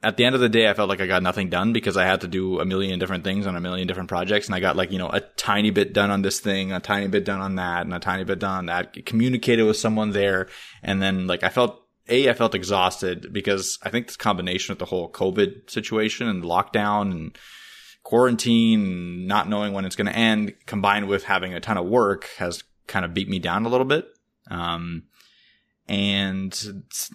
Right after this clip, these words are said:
and the fact that there was just, like, a million different things that I had to do. This week has been a lot better. The start of this week, there's just been more concrete work for me to do. Like, I actually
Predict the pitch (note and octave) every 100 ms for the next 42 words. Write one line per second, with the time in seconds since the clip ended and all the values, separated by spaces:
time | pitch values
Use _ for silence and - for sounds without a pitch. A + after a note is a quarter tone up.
0 | - - A#2 A2 G#2 G#2+ F#2+ G2 F2 F#2
1 | F2 F2+ F2+ F2+ F2 E2+ E2+ E2 E2+ D#2+
2 | E2 D#2+ D#2+ D#2 D#2+ D#2+ A#2 C#3+ C3 A#2
3 | G2+ G#2 F#2+ E2+ F2 - _ B2 A2+ G2
4 | F#2 - G2 F#2 F2 - F#2 F2+ - -
5 | - - F#2+ F2+ F2 F#2 - F2+ F2 -
6 | F#2 F2 - E2+ F2 G2 G2 - G2 F#2
7 | F2+ F2+ F2+ F2 D#2+ E2 E2 E2+ - E2+